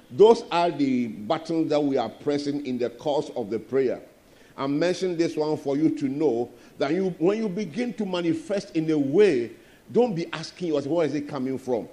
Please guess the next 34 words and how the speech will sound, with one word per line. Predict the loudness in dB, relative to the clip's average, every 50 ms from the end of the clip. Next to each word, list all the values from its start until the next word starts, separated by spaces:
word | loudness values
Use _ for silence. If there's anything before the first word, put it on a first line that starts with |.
| -18 -20 -20 -14 -4
It | 0 2
has | 4 4 2 2
been | 0 0 0 0 0
within | 0 -2 -2 -2 -4 -4 -4 -6 -6
you | -4 0 0 0
for | 2 2 0
a | 2
very | 4 2 4 4
long | 4 4 4 2 -2 -6
time, | -6 -8 -8 -6 -6 -8 -10 -14 -18 -20 -20 -20 -14 -6
but | 0 2 2 2 2 0 0
you | 0 2 2
have | 2 0 -2 -8 -8 -4
left | -2 -2 0 2 0 0 0 -2
it | -4 -2
in | -2 -2 -2
abeyance. | -2 -2 0 0 0 -2 -2 -6 -10 -16 -20 -20 -20 -20 _ _ -20 -20 _ _ _ -20 -20 -20 -20 -20 _ -20 -20 -20 _ _ _ _ _ _ _ _ _ -20 -20 -20 -20 -20 -14
And | -8 -6 -4 0
now, | 0 2 2 2 2
by | 0 -2 -4 -2 2 2 2
the | 2 2 0
fast | -2 0 -2 -2 -2 -2 -8 -16 -20 -20 -20 -20 -20 -20 -20 -20 -20 -10 -6
and | -6 -4 -2
by | 0 0 0
the | 0 -2 -4
charges | -6 -4 0 2 2 2 2 0 -2 0 0
here | 2 2 2 2
and | 0 -2 -2
there | -2 0 0 0 -2 -6 -12 -16 -20 -20 -20 -20 _ -20 -20 _ -8
and | -6 -4 -2 -2
by | 0 0 0
the | 0 -2
prayers, | -4 -4 0 2 2 4 6 4 4 2 0 -4 -14 -18 -20 -20 -20 -20 _ _ -10
these | -2 0 0 2 0 -2 -6 -12 -8